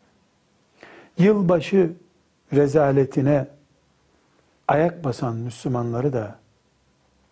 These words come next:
yeri geldiğinde seviyeli bir protestoyla karşımıza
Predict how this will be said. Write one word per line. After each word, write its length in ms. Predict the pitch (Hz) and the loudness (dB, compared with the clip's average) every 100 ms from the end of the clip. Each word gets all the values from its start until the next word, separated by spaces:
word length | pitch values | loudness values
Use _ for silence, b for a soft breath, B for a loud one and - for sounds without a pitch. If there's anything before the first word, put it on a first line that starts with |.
| _ _ - | _ _ 0
yeri 200 | 156 180 | 2 2
geldiğinde 720 | 147 123 127 123 120 123 131 _ _ _ _ _ _ _ _ - - _ | 0 0 -4 -4 -2 -4 -4 _ _ _ _ _ _ _ _ -20 -20 _
seviyeli 760 | - - 151 135 139 135 135 147 | -20 -4 0 4 4 4 2 0
bir 160 | 131 123 | -2 -4
protestoyla 920 | 131 123 127 - 143 127 120 117 120 _ _ _ _ _ _ | -4 -4 -6 -2 0 2 0 -2 -6 _ _ _ _ _ _
karşımıza 840 | - 139 127 - 131 123 131 120 | -6 -4 -4 -4 -4 -2 -4 -6